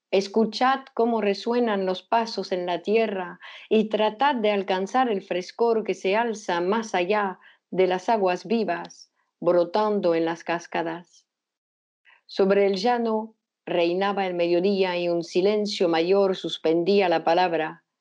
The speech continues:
mientras la boca volvía a trajinar el alimento con la misma obcecación de un camello, alucinando praderas, renacidas de pastos y otras ternuras imposibles.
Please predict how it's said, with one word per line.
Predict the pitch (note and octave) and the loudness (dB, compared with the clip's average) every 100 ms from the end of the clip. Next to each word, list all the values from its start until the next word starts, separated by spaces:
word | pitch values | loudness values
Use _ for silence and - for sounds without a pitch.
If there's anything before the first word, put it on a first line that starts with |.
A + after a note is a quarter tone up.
| _ _ _ | _ _ _
mientras | F3+ G3 G#3+ A3 G#3+ G#3+ G#3+ | 2 4 4 2 0 0 0
la | F#3+ | 0
boca | F#3+ C4 B3+ G#3+ | 2 0 0 0
volvía | F#3 G3 F#3+ A#3+ A#3 G3+ | 2 2 2 2 2 0
a | F#3 | 0
trajinar | F3+ - F#3+ G3 A#3 G3+ | -4 -2 0 0 0 0
el | F3+ | 0
alimento | F3 F3+ G#3 A#3 G#3+ G3+ F3 - - - _ | 2 2 2 0 -2 -2 -2 -2 -8 -20 _
con | G3 F#3 | 2 4
la | F#3+ | 4
misma | G#3 A#3+ A#3 G3+ G3 | 4 2 0 0 0
obcecación | F3+ - F#3+ F3 F3 - A3+ G#3+ | -2 -4 -4 -2 -4 -2 -2 0
de | F3 | -2
un | F3 E3+ | -2 -2
camello, | F3 E3+ G3+ E3+ E3 D#3+ - _ _ - | 0 2 2 0 -2 -2 -8 _ _ -2
alucinando | F3 E3+ E3+ F#3 F#3+ G#3 F3+ E3 | 0 0 0 -2 -2 -2 0 0
praderas, | E3 D#3+ F#3+ F#3+ D#3+ D#3 - _ _ _ | 0 0 2 0 -2 -8 -16 _ _ _
renacidas | F3 F3 E3 D#3+ E3 G#3+ F#3+ E3+ | -2 2 2 0 -2 -2 0 0
de | E3 | 0
pastos | F#3 F#3+ - - D#3 D#3 - _ - _ | 2 0 -2 -4 -2 -4 -12 _ -20 _
y | - F3+ | 2 4
otras | G3+ F#3+ F#3 D#3+ D#3+ | 4 2 -2 -8 -6
ternuras | - D#3 D#3 E3+ F3 D#3 - | -4 -2 0 0 0 -2 -2
imposibles. | E3 D#3+ E3 E3+ E3+ D#3+ E3 E3 - _ | -2 0 0 2 4 4 2 -4 -18 _